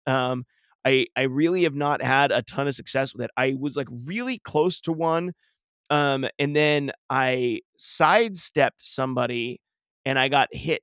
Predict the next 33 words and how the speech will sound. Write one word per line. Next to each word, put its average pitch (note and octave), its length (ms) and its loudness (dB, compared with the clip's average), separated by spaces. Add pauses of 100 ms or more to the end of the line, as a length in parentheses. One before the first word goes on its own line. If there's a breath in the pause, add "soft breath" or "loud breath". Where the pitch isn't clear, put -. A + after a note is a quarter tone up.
by C3 720 0
someone D3 360 -4
who C3 80 -4
could A#2 260 -12
knock B2 320 -4
you B2+ 120 -8
back A#2 320 -6
a E3 60 -4
space, G#3 540 -4
and C3+ 100 -4
I B2+ 80 -2
was C3 140 -4
on, B2+ 120 -4
like, B2+ 180 -8
the A2+ 120 -20
edge C3+ 220 -6
of B2+ 80 -4
a A#2+ 80 -6
building. A#2 640 -6 (400 soft breath)
But B2 100 -6
because C#3+ 320 0
I D3 80 2
didn't C#3+ 220 -2
have C#3+ 180 -2
the C3 120 -4
ability C3 520 -4
to, A2+ 100 -10
like, A2 180 -6 (120)
undo C3 600 -4
my B2+ 160 -4
most A2+ 340 -10
recent A#2 400 -14
move, C3+ 420 -2